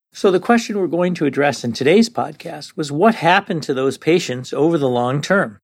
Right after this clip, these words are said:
Did the benefits of immediate therapy persist between the groups after, were there differences between the groups after three years, five years, or even ten years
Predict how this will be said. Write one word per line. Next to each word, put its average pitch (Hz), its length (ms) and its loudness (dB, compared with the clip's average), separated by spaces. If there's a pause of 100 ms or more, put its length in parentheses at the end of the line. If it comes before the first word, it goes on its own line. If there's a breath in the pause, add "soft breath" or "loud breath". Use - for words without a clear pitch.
(140)
Did 151 140 0
the - 80 -2
benefits 185 480 0
of 139 100 0
immediate 165 500 0
therapy 170 400 2
persist - 880 -2 (160)
between 165 440 -2
the 156 80 0
groups 165 560 0 (160)
after, 151 320 -2
were 151 120 2
there 143 160 2
differences 175 600 0
between 196 380 0
the 185 60 0
groups 202 460 0 (160)
after 135 400 0 (260)
three 160 300 2
years, 185 420 4
five 165 380 2
years, 180 300 2
or 135 80 2
even 139 260 -2
ten 156 260 -4
years 175 440 -2